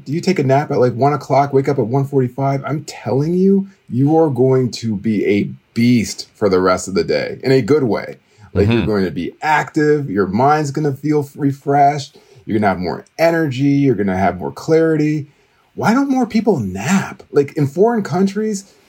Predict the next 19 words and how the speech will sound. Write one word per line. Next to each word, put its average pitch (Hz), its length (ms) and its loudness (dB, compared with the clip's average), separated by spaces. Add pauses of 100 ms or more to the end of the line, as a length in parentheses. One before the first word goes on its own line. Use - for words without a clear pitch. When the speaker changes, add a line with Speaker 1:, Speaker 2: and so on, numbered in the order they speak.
(160)
Speaker 1:
they 151 120 2
have, 165 280 2
like, 147 260 0
nap 127 400 0
rooms 139 640 -2
and 98 120 -4
they 95 80 -6
have 92 180 -6
all 135 260 0
these 131 200 -2
things. 131 440 0
Speaker 2:
We 107 80 0
Speaker 1:
Like, 95 80 0
Speaker 2:
got 78 140 -2
siestas 87 800 0
Speaker 1:
w-, 131 460 -6
Speaker 2:
in 71 60 -6
Spain. 85 360 -2
Speaker 1:
Yeah. 95 600 2